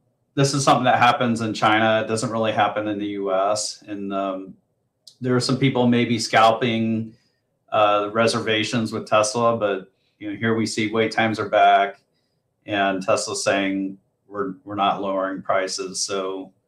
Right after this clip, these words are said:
curious to see where this goes and how long, um, if prices stay where they are. They,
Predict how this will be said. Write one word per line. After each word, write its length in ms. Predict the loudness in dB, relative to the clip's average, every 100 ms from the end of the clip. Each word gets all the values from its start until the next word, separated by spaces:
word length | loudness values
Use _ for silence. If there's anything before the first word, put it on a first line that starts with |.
| _ _ _ _
curious 280 | 2 4 4
to 80 | 0
see 300 | 2 4 6
where 220 | 6 4
this 200 | 2 -2
goes 640 | 0 2 4 4 2 0
and 120 | -4 -2
how 260 | 2 4
long, 600 | 4 2 0 -2 -10 -12
um, 520 | -6 -6 -6 -12 -20 -20 _ _ _ _
if 120 | -8
prices 400 | 2 4 2 -4
stay 180 | 2 2
where 200 | 4 4
they 140 | 4 2
are. 420 | 2 4 2 0
They, 240 | -4 -8